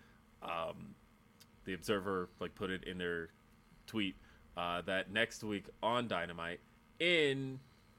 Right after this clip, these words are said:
New Orleans, uh, Swerve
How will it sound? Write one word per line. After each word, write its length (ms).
New 360
Orleans, 580
uh, 540
Swerve 380